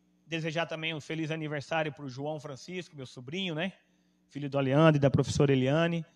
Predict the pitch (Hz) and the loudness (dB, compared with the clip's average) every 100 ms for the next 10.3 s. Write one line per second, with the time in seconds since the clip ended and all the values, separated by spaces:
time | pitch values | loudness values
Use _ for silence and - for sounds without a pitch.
0 | _ _ - 135 147 156 - 147 147 139 | _ _ -12 -6 -4 -4 -2 2 4 4
1 | - 143 135 - 120 123 165 156 139 160 | 6 6 6 4 2 4 4 6 6 4
2 | 175 - _ - 143 - 147 135 123 156 | 2 -2 _ -8 -6 -4 0 0 2 2
3 | 170 156 - _ - 143 147 156 143 143 | 2 -2 -8 _ 2 4 6 4 2 2
4 | 135 127 - 131 139 - 139 135 127 127 | 4 4 2 0 0 -2 -8 -8 -6 -4
5 | 139 165 170 - _ _ _ 131 143 139 | -2 0 -2 -6 _ _ _ 2 2 4
6 | 151 156 147 123 104 - _ - 147 151 | 4 8 8 6 2 -6 _ 2 4 6
7 | - 147 139 143 123 107 117 123 135 147 | 6 4 4 2 0 -2 -10 -12 -8 -8
8 | 139 127 - - _ _ _ - 131 127 | -10 -14 -18 -20 _ _ _ 0 6 8
9 | 123 123 - 131 123 139 135 - 135 131 | 8 8 4 4 6 4 4 4 4 6
10 | 135 117 101 | 2 0 -6